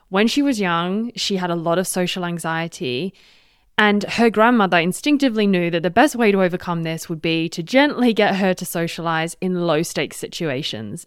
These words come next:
A K A probably speaking to the old dude rather than the young boy that she fancied.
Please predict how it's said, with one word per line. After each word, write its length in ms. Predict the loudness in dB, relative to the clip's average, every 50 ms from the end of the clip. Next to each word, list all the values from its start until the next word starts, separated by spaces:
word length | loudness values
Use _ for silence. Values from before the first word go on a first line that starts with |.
| _ _
A 160 | 2 2 2
K 260 | 2 0 -2 0 2 2
A 220 | 4 2 2 0
probably 380 | -2 _ 2 2 4 6 4 4
speaking 380 | 2 -2 -4 -4 -2 -2 -2 -2
to 100 | -2 -2
the 120 | 0 2
old 240 | 6 6 6 4 4
dude 420 | 2 2 2 4 4 2 0 -2 -4 -12 -20 -20 -20 _
rather 380 | 2 4 6 6 6 4 2 2
than 140 | 0 0 0
the 140 | 0 0
young 320 | 2 2 2 2 2 0 0
boy 300 | 0 0 0 2 2 0
that 140 | -2 -2 -4
she 120 | -6 -4
fancied. 640 | -2 -2 -2 -2 -2 -4 -6 -6 -6 -4 -6 -6 -8